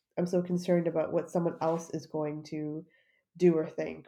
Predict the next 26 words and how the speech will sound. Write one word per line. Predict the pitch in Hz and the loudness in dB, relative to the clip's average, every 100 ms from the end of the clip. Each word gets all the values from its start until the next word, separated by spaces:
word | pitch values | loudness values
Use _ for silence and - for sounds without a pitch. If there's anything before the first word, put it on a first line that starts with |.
| - | -6
or | 156 | -4
how | 160 160 | -2 -2
they're | 151 165 170 | 2 2 2
gonna | 170 160 | 2 0
interpret | 156 156 151 151 | -2 -6 -6 -6
things, | - 151 151 | -8 -8 -6
or | 156 | -6
I'm | 156 151 156 - | -6 -8 -12 -8
concerned | 175 175 165 | -2 0 0
about | 160 - | 0 -2
their | 156 160 165 | 0 2 2
reaction | 156 147 143 - | 0 -4 -10 -10
and | 156 | -10
how | 147 160 | -2 0
are | 160 | 2
they | 165 | 2
gonna | 170 165 | 2 0
deal | 160 160 | 0 0
with | 151 | 0
their | 160 156 | -2 0
own | 170 180 | 2 4
emotions. | 180 185 262 202 160 160 165 175 - - - _ _ _ - | 6 6 6 2 0 -2 -8 -10 -16 -20 -20 _ _ _ 2
And | 202 | 2
it's | 202 | 2
kinda | - - 208 262 | -2 0 2 2
crazy. | 226 294 359 226 165 160 | 4 6 6 4 2 0